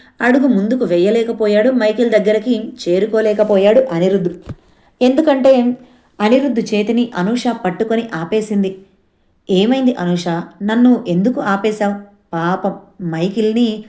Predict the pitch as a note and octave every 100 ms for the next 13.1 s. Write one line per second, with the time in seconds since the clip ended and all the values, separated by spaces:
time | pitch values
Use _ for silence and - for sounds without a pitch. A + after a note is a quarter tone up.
0 | - _ - G#3+ B3 C4 C4 B3 - G3
1 | G3+ A3+ G3 F3+ F3+ - - _ _ _
2 | D#3+ F3+ B3 B3 A#3 A#3+ A#3 - - D#3+
3 | G#3+ G#3 G#3 G3 - E3+ E3+ C4+ C4+ B3+
4 | B3 F3+ E3 G3+ G#3+ F#3+ F#3+ A3 G#3 G#3
5 | - _ - F3 F#3 - B3+ C4+ B3 -
6 | D#3 E3+ A3+ B3 A#3 G#3+ A3 G#3+ G3 G3+
7 | - - - _ _ - A#3+ B3+ B3 -
8 | F#3 G#3+ A#3+ F3+ - E3+ F#3+ F#3+ - -
9 | _ _ _ _ _ _ _ _ _ _
10 | G#3+ A#3+ D#4+ D4+ F#3+ F3 F3 - F3 G#3
11 | D#4 D4+ C4 B3+ B3 B3 B3 B3 A#3 A#3
12 | - _ _ - G3+ A#3+ C4 B3+ B3 C4
13 | A#3+